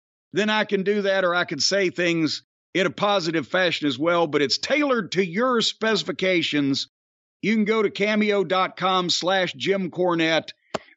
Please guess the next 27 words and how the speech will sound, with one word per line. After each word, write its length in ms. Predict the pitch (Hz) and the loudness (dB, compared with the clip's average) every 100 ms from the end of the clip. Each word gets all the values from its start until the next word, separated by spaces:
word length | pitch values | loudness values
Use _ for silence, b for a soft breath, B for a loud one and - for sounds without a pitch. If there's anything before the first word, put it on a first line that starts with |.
| - | -4
for 180 | 214 | 0
more 380 | 220 208 294 285 | 2 2 2 2
information, 680 | 233 185 196 190 190 190 190 | 0 0 -2 0 2 0 0
or 300 | 233 294 269 | 0 0 0
you 180 | 233 233 | 0 0
can 160 | 220 180 | 0 0
just 320 | 220 240 - | 0 -2 -2
go 160 | 208 | 0
to 100 | 202 | 0
jim 300 | 180 147 185 | 0 0 -2
cornette 380 | 165 180 180 156 | 0 0 2 2
dot 240 | 160 160 - | 0 0 0
com 440 | 180 170 165 135 - _ _ _ _ _ - | 0 2 2 0 -4 _ _ _ _ _ -2
and 220 | 208 196 | -2 -2
click 280 | 202 214 190 | -2 -2 0
on 180 | 190 | -2
the 60 | 165 | -2
Cameo 500 | - 185 185 160 147 | -2 -2 0 0 0
button 380 | 123 143 - 117 | 0 -2 0 -2
at 120 | 113 | -2
the 60 | - | -4
top 320 | 165 175 156 | -2 0 0
of 80 | 135 | 0
the 220 | 135 107 - _ _ _ _ _ _ - | 0 -2 -8 _ _ _ _ _ _ -8
Zabada 640 | 110 214 226 175 160 151 143 | -2 0 2 2 2 2 0
up 120 | - | 0
there, 440 | 139 123 120 170 | -2 0 -2 -6